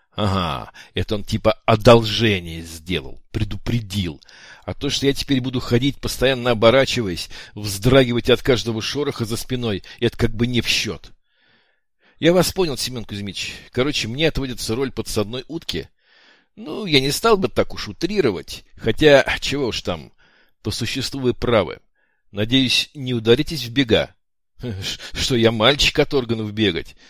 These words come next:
Всё равно же от вас не скроешься. Тут речь скорее об агентах иностранной разведки. У них тоже имеются серьёзные возможности, хотя мы, повторяю, имеем скрытое преимущество.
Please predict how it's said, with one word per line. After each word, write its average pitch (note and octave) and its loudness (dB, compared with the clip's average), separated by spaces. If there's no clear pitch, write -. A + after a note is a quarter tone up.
Всё - -4
равно C#3+ 2
же D3 2
от C3 -2
вас B2 -2
не A#2+ -8
скроешься. - -6
Тут - -6
речь C#3 2
скорее B2+ 2
об A#2+ 0
агентах A#2+ -2
иностранной A#2 -4
разведки. A2+ -4
У B2 -6
них E3 -2
тоже E3+ 4
имеются D3 0
серьёзные C3 4
возможности, G#2+ -2
хотя G#2+ 0
мы, C3+ -2
повторяю, A#2 6
имеем A2+ -4
скрытое - -4
преимущество. G#2+ -8